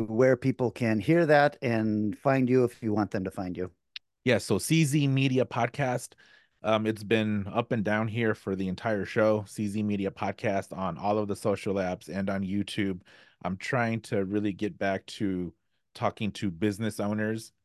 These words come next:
Speaker 2: um, 'cause that's what I did a lot for the first,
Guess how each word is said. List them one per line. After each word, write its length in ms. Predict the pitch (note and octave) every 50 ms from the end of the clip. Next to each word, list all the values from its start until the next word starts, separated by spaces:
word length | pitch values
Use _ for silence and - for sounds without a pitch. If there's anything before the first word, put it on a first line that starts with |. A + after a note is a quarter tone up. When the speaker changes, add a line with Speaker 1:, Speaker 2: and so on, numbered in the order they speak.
| _ _ _
Speaker 2:
um, 240 | F#2 F2+ E2+ E2 D#2+
'cause 160 | - - F2+
that's 200 | G2 F#2 - -
what 100 | G#2+ F2+
I 60 | F2+
did 220 | F2 D#2+ F#2+ F#2 F2+
a 60 | F2
lot 340 | E2+ F2 E2+ F2+ G2 - - -
for 160 | - G#2+ F#2+
the 100 | F2+ F#2
first, 600 | - - G2+ G2 F#2+ F2+ - - - - -